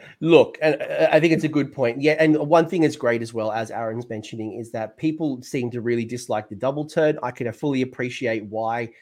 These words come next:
people don't like it. This is another incentive. You get your extra C P, you g-, get to activate the, um, the objective if you go second. So you get a bit more control and a bit more benefit as opposed to being double turned. But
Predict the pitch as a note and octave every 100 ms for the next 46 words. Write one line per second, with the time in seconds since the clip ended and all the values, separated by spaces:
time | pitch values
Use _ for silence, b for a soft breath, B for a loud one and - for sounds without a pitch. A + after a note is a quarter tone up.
0 | b - B2+ A#2+ A2+ A2 A#2+ B2 B2 C3
1 | D3+ D3+ C3+ C3 A2+ A2 A2 A2 - G#2
2 | G#2 G2 - G#2+ A#2 G#2 A#2+ C3 - B2+
3 | - A#2+ A2+ A2 A2 A2+ b b b A2+
4 | A#2 A2+ A2+ A#2+ B2 A#2 B2 - A#2+ A#2+
5 | - B2 A#2 A2+ A2+ G#2+ G#2 G#2+ G#2+ G#2
6 | G#2 - A2 G2 C3 B2+ B2+ B2 B2 -
7 | A#2+ A#2+ - G#2+ G#2+ G#2 G#2 G#2 - F#3
8 | F#3 F3+ F3+ F3 B B - D3+ C#3 D#3
9 | D#3+ D#3 C3 C3 C3 B2+ A#2+ A2+ A2 A2
10 | A#2+ B2 A#2 G2+ G#2+ A2 - G#2+ G#2+ G#2
11 | - G#2+ G#2+ - G#2+ G#2 b b - A#2
12 | A#2 A2+ G#2+ G#2 G#2+ - G#2 G2+ G2 -
13 | A2